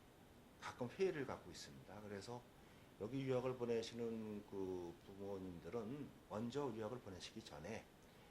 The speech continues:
유학을 보내신 분들의 그 사전 경험을 좀 들으시고, 그리고 저 애들이 그 유학을 하면서 겪는 그런 그 어려움이나 아니면은 그 걱정을 사전에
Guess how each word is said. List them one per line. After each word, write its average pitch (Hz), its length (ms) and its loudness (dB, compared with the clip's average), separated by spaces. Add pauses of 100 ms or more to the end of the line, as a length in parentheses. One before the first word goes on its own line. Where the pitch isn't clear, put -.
(120)
유학을 107 300 6
보내신 104 460 0
분들의 101 480 0
그 104 160 -2
사전 - 380 0
경험을 - 360 6
좀 - 160 0
들으시고, 95 760 0 (840)
그리고 104 480 0
저 87 200 0
애들이 113 540 0 (140)
그 90 640 -2
유학을 107 300 2
하면서 104 680 2 (420)
겪는 104 520 -2
그런 95 380 -2 (120)
그 76 640 -6
어려움이나 92 720 -2 (640)
아니면은 85 440 -4 (200)
그 64 960 -8
걱정을 95 460 -4
사전에 92 560 -4